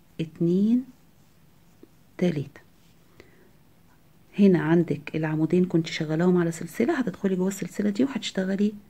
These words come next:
غرزة حشو. ده اللي هتفضلي تكرري فيه.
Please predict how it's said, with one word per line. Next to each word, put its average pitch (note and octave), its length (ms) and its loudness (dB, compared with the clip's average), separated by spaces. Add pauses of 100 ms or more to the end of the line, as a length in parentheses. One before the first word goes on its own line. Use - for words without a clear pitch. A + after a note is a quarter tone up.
(220)
غرزة E3+ 400 -4
حشو. - 360 -14 (1040)
ده G#3+ 80 4
اللي C#4+ 120 2
هتفضلي F#3 480 -2
تكرري F3 520 -2
فيه. - 200 -12